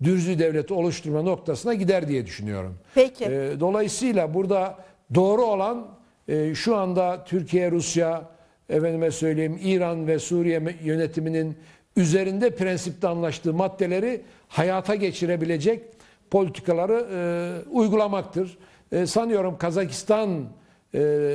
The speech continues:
Speaker 1: daki zirveden sonra daha, e, ciddi bir şekilde, e, yeni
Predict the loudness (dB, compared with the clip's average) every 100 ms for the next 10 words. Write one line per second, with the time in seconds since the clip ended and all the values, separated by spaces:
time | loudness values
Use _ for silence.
0 | -2 0 0 0 0 0 0 0 2 2
1 | 0 0 -2 0 0 -2 -4 -12 -20 _
2 | 2 2 4 0 -2 -6 -4 -4 -2 0
3 | 0 -2 -4 -4 -2 -2 -4 -12 -20 _
4 | -4 0 0 0 0 0 2 2 2 0